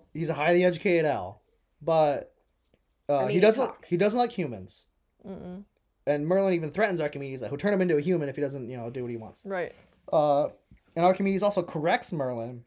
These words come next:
Speaker 1: when Merlin says that he can see everything. And he's like, "Uh-uh, everything's," like, "Well, all right, all right, yeah, yeah, something," <laughs> I can't,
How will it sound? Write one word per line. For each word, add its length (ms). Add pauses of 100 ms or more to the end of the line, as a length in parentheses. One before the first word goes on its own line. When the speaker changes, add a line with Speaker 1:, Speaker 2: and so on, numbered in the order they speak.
(140)
Speaker 1:
when 140
Merlin 260
says 280
that 160
he 80
can 140
see 180
everything. 380 (600)
And 240
he's 120
like, 80
"Uh-uh, 420
everything's," 540
like, 140
"Well, 520 (360)
all 140
right, 160
all 140
right, 80
yeah, 220
yeah, 200
something," 320
<laughs> 160
I 60
can't, 320